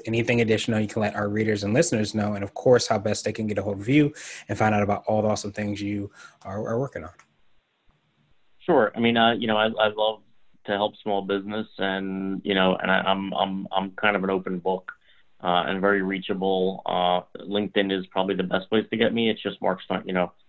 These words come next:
Speaker 2: there's a Mark Snyderman on LinkedIn. It's me. Uh, you'll find me pretty easily.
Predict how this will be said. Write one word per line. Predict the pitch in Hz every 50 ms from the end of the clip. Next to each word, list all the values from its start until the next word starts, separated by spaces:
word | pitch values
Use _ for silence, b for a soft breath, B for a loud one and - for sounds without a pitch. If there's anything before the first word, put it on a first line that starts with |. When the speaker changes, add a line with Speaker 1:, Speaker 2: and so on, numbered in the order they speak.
| _ - -
Speaker 2:
there's | - 92
a | 95
Mark | 95 98 95 92 -
Snyderman | - 98 92 92 95 92 92
on | 90 90 92
LinkedIn. | 90 90 90 - 90 87
It's | 87 - -
me. | 98 95 92 92 90 - b b b b b b b b b -
Uh, | 92 92 90
you'll | 90 92 92 92 87 -
find | 101 98 95 95
me | 92
pretty | 92 - 90 90 90
easily. | 92 92 90 95 92 92 92 90 90 90